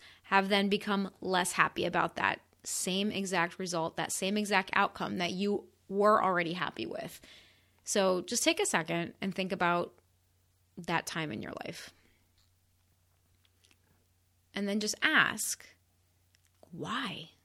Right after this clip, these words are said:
You know, like, why did it really matter? Like, especially now looking back, like, if you can think of something like in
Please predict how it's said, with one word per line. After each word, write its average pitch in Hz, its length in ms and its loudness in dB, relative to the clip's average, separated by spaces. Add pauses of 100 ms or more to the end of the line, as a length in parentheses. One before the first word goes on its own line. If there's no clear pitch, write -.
(120)
You 202 120 -2
know, 202 120 0
like, 220 180 -2
why 180 300 -4
did 320 160 0
it 311 100 0
really 233 240 0
matter? 202 400 2
Like, 185 220 0 (300)
especially 214 440 2
now 175 280 2
looking 175 380 -2
back, 151 260 -2
like, 135 160 -6
if 175 120 -12
you 277 120 2
can 277 180 2
think - 380 0
of 190 120 0
something 190 420 0
like 170 260 0
in 175 320 -4